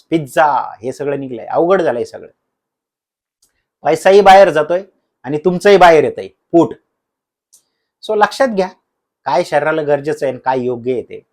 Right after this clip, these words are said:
तुम्हीच निर्णय घ्या याचा. ओके, काय करायचं ते. थोड्या प्रमाणात कुठली गोष्ट औषध असते, जास्त प्रमाणात घेतली तर ती घातक असते. ओके, बघा जमतंय का?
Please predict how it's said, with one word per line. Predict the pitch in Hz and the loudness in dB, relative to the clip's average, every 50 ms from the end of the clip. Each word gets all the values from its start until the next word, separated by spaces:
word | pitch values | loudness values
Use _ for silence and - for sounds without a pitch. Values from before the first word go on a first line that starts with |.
| _ _ _ _ _ _ _ _ _ _ _ | _ _ _ _ _ _ _ _ _ _ _
तुम्हीच | 151 156 170 208 196 185 | -6 -4 -4 -4 -4 -4
निर्णय | 180 175 170 156 151 156 156 143 | -4 -4 -4 -4 -4 -6 -6 -6
घ्या | 117 107 110 | -8 -10 -10
याचा. | 107 101 95 - - 98 - _ _ _ _ _ _ _ _ _ _ _ _ 107 | -12 -12 -14 -16 -18 -20 -20 _ _ _ _ _ _ _ _ _ _ _ _ -20
ओके, | - - 123 | -20 -20 -18
काय | - - 113 117 | -14 -10 -10 -10
करायचं | 113 - 113 104 104 104 - - 104 | -8 -8 -8 -10 -10 -10 -14 -16 -18
ते. | - - 101 - _ _ _ _ _ _ _ _ _ _ - | -20 -20 -20 -20 _ _ _ _ _ _ _ _ _ _ -4
थोड्या | 147 170 185 | 0 0 0
प्रमाणात | 180 165 147 143 139 135 135 123 _ | 0 0 -2 -2 -4 -6 -10 -10 _
कुठली | - 143 143 - 165 160 | -10 -10 -8 -8 -8 -6
गोष्ट | 139 143 143 - - 131 | -4 -6 -6 -6 -6 -6
औषध | 120 120 120 - - 147 135 | -6 -6 -6 -6 -4 -4 -4
असते, | 120 - - - 113 110 - _ _ _ _ _ _ - | -4 -6 -8 -14 -18 -18 -18 _ _ _ _ _ _ -4
जास्त | 135 127 - - 160 | -4 -4 -4 -6 -8
प्रमाणात | - - 139 139 139 139 135 | -8 -8 -8 -8 -10 -10 -12
घेतली | 117 101 107 107 - 113 123 - _ _ _ - | -12 -14 -16 -16 -16 -18 -18 -18 _ _ _ -14
तर | 120 | -12
ती | 110 - 147 | -12 -12 -12
घातक | 127 - 113 - - 104 - - | -12 -12 -12 -12 -12 -14 -16 -16
असते. | - - - _ _ _ _ _ _ _ _ _ _ _ - | -20 -20 -20 _ _ _ _ _ _ _ _ _ _ _ -12
ओके, | 127 131 - 196 202 202 _ _ _ _ _ _ _ _ _ _ _ _ _ _ _ _ | -12 -10 -8 -10 -10 -10 _ _ _ _ _ _ _ _ _ _ _ _ _ _ _ _
बघा | 110 127 156 156 190 214 240 226 - _ _ _ - - 95 | 0 2 2 2 2 2 0 0 -2 _ _ _ -20 -8 -4
जमतंय | 107 151 165 185 190 233 214 185 | -2 -2 -2 0 0 0 2 2
का? | - 131 117 120 | 0 -2 -4 -4